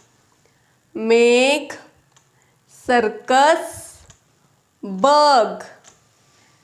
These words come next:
आई सवड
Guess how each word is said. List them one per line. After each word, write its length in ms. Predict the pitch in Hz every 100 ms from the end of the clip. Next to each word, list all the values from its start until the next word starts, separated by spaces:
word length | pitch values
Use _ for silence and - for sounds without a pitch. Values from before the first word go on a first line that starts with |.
| _ _ _ _
आई 720 | 226 214 214 214 226 254 285 - - _ _ _ _ _ _ - -
सवड 600 | 302 269 240 233 262 311